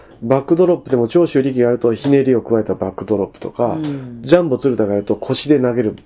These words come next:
Speaker 1: へそで投げるバックドロップとかね。
Speaker 2: うん。
Speaker 1: そういうふうにいろんな技があったわけですよ。個性のある。それだったら、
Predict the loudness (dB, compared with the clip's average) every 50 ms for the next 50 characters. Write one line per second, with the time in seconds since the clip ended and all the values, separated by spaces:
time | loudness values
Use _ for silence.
0 | -14 -6 -6 0 0 2 2 2 2 2 0 0 0 -2 -2 -2 -4 -4 -6 -8
1 | -6 -4 -4 -6 -6 -12 -16 -16 -12 -10 -8 -8 -8 -8 -8 -8 -6 -6 -8 -8
2 | -10 -14 -16 -18 -20 -20 -20 -20 -20 -20 -6 0 2 2 4 4 2 0 0 0
3 | 0 2 2 2 2 2 2 2 2 2 0 -2 -2 -6 -6 -6 -6 -6 -6 -8
4 | -10 -12 -16 -18 -20 -20 -20 _ -20 _ -20 -20 _ _ 0 0 2 2 0 -2
5 | -2 -6 -12 -16 -18 -20 -20 -18 -18 -18 -16 -18 -20 -20 -20 -20 -20 -20 -20 _
6 | _ -2 0 2 2 4 4 4 2 2 0 0 0 2 2 0 -2 -4 -8